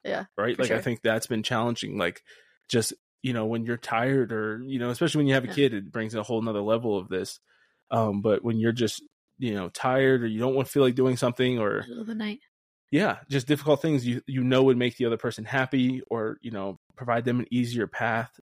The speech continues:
Speaker 2: to virtue and holiness, because I think that's a big part of marriage is just trying to, like, facilitate your growth in virtue,
Speaker 1: Uh-huh.
Speaker 2: right? Like, that's my role,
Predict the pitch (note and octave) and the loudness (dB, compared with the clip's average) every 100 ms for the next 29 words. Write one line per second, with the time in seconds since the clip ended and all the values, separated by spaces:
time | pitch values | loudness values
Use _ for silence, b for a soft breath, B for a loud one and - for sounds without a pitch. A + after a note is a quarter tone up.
0 | - A2+ A2+ A2+ - B2 G#2+ A2 A2 A2+ | -20 -6 0 0 2 0 0 2 4 4
1 | A#2+ C3+ - - A2+ A2+ A2 G#2 G#2 G2 | 2 0 -4 -4 -2 -4 -4 -4 -4 -4
2 | - A#2 - D2 F2 A#2+ C3 - A2 - | 0 0 0 -4 -2 -2 -4 -8 -8 -4
3 | G2 F#2 - F2 - F#2 A2 - - - | -4 -4 -6 -10 -2 0 0 0 -4 -4
4 | - _ _ _ _ _ - A2+ G2 G#2+ | -10 _ _ _ _ _ -2 -2 0 2
5 | G2+ - G#2 E2+ - - D#3 - G#3 G3+ | 2 0 -2 -2 -2 0 -2 0 -2 -2
6 | F#3+ _ - A2+ C#3 G2+ F#2+ F#2 - F#2+ | -4 _ -2 -2 0 -2 -4 -6 -4 -4
7 | G2 D2+ A2 | 0 2 2